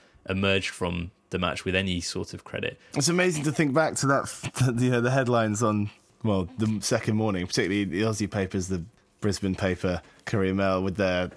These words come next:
Speaker 2: ludicrous front page, which is, like, at that stage, we kind of, the English media were just laughing.
Speaker 1: Yeah, and the,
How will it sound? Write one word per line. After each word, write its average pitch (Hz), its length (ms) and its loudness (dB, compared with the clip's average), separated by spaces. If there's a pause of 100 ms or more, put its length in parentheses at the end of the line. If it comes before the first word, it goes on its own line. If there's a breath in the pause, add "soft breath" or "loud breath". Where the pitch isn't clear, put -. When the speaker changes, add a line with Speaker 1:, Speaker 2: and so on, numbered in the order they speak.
(320)
Speaker 2:
ludicrous 98 360 -2
front 95 240 -2
page, 98 260 2
which 98 140 -4
is, 113 240 -4
like, 101 240 2
at 110 140 -2
that 127 240 2
stage, 95 320 0
we 104 340 0
kind 101 200 -2
of, 95 180 -4 (340)
the 104 120 2
English 101 240 0
media 98 220 2
were 92 60 0
just 85 180 -4
laughing. 101 500 0
Speaker 1:
Yeah, 117 320 4
and 95 400 -4
the, 101 140 -4